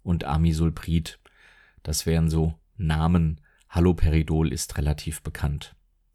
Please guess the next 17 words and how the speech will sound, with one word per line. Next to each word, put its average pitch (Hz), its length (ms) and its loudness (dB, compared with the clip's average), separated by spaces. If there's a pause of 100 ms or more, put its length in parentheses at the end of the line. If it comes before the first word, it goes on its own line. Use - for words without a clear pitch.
(640)
Die 95 120 2
Wirkung, 185 520 4
antipsychotische 143 1040 2
Wirkung, 120 440 0
tritt - 280 -2
relativ 87 540 0
rasch 82 300 -2
ein. 151 340 0
Die 95 120 0
Rückzugssymptome, 127 1120 2
die 123 100 -2
brauchen 117 360 2
so 90 120 0
vier 82 240 0
bis 80 160 -2
acht - 280 -6
Wochen. 123 400 0